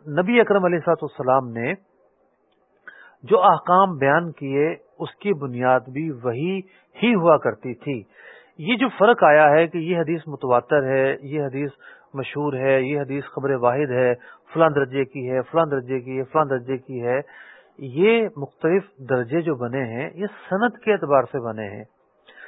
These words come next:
یعنی یہ جو روایتیں ہم تک پہنچی ہیں،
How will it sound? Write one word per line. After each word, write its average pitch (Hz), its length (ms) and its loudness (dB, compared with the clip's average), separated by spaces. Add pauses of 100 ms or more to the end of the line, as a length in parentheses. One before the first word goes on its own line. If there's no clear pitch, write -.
(160)
یعنی 165 240 0
یہ 220 180 4
جو 175 280 2
روایتیں 147 480 4
ہم 131 220 -10
تک 220 300 -2
پہنچی 160 440 -8
ہیں، 160 220 -2